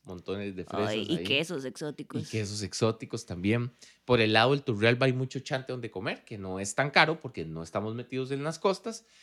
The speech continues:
Speaker 1: y la vara es tuanis. Em,
Speaker 2: ¿La represa?
Speaker 1: la de Cachín.
Speaker 2: Ujú.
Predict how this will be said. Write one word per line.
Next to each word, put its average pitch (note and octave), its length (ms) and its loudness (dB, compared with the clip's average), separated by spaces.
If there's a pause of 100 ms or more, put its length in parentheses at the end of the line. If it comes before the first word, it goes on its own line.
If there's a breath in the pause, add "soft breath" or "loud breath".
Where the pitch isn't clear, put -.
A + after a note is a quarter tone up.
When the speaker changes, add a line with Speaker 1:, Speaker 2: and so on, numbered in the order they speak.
(180 soft breath)
Speaker 1:
y G2+ 300 2
la F#2 140 0
vara D#2+ 220 0
es - 120 -8
tuanis. D#3 520 0 (320 soft breath)
Em, F2+ 680 2 (180)
Speaker 2:
¿La E3 160 -4
represa? G3+ 500 0 (760)
Speaker 1:
la F2+ 140 2
de F#2 60 4
Cachín. D3+ 380 2 (240)
Speaker 2:
Ujú. D3+ 200 -8